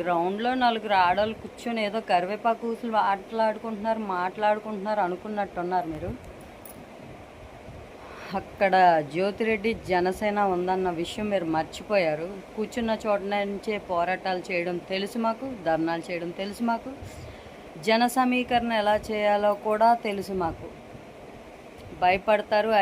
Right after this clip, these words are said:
ఐదు వందల మంది, ఆరు వందల మంది పోలీసులు ఉన్నారు, భయపడి పారిపోతారు అనుకున్నారు. నోవటల్లో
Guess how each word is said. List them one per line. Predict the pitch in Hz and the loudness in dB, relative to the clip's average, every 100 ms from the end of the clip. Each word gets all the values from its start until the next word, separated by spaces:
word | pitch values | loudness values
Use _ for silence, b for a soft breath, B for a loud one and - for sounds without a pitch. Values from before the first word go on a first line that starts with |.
| 185 | 4
ఐదు | 185 185 | 0 -2
వందల | 180 175 175 | 0 0 -2
మంది, | 175 185 185 | -2 2 4
ఆరు | 170 175 | 4 2
వందల | 170 165 170 | -2 -2 -4
మంది | 170 160 156 - | -4 -6 -8 -4
పోలీసులు | 208 220 240 247 214 | -2 0 -2 -4 -4
ఉన్నారు, | 202 196 226 233 139 - - - - - 165 147 | 0 0 -2 -4 -6 -12 -20 -20 -20 -16 -8 0
భయపడి | 170 190 226 202 - | 2 2 0 0 2
పారిపోతారు | 180 165 185 190 196 196 175 190 196 | 6 6 4 -2 -6 -4 -4 -2 -4
అనుకున్నారు. | 160 156 165 147 131 - - - - - - - - - - - - - - - - - - - - 175 | -4 -6 -6 -6 -6 -10 -18 -20 -20 -20 -20 -20 -20 -20 -20 -20 -20 -20 -18 -18 -20 -18 -18 -16 -6 0
నోవటల్లో | 185 226 247 240 254 254 247 247 | 4 4 4 2 2 2 2 2